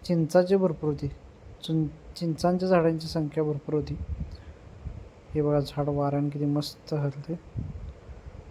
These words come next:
भारी वाटत होते हे झाड. सगळी झाडे हलत होती. हे बघा हा कळप किती लांब तिकडे जाऊन बसला,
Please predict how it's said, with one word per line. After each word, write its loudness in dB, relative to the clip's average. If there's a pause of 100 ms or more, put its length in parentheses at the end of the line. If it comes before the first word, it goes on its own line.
(760)
भारी -2
वाटत 0
होते -4
हे 0
झाड. -4 (1040)
सगळी 0
झाडे 4
हलत 2
होती. -2 (1200)
हे 0
बघा 2
हा 0
कळप 2 (100)
किती -2
लांब 0
तिकडे -2
जाऊन 2
बसला, -6